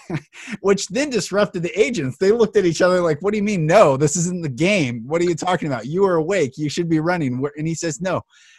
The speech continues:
And I, I always get chills. I have chills right now when he puts his hand up and says, "No," and they shoot at him, the bullets stop right there. That,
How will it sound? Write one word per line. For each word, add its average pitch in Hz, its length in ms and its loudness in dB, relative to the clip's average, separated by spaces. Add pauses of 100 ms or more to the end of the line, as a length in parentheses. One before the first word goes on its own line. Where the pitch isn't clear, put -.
(180)
And 165 380 -2 (380)
I, 190 340 0
I 160 80 2
always 180 300 0
get 156 160 -6
chills. 170 220 0
I 135 40 0
have 123 120 -4
chills 165 260 -4
right 151 160 -4
now 156 200 -4
when 127 120 -6
he 123 80 -8
puts - 260 -10
his - 140 -12
hand 165 360 -8
up 107 240 -6
and 123 140 -12
says, 123 260 -6
"No," 127 380 -6
and 110 80 -8
they 113 60 -6
shoot 151 260 -8
at 123 80 -6
him, 107 100 -8
the 104 60 -8
bullets 120 360 -10
stop - 220 -12
right 98 160 -16
there. 131 140 -6
That, 156 280 -6